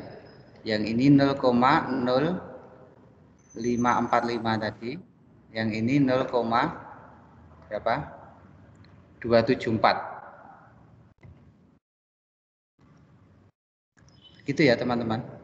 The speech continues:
Dua tujuh empat nol ya. Nah, sekarang kita masukkan ke sini.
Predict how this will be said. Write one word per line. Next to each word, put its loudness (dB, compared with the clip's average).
Dua -2
tujuh -8
empat -4
nol 0
ya. -10
Nah, -10
sekarang 2
kita 2
masukkan 0
ke -4
sini. -8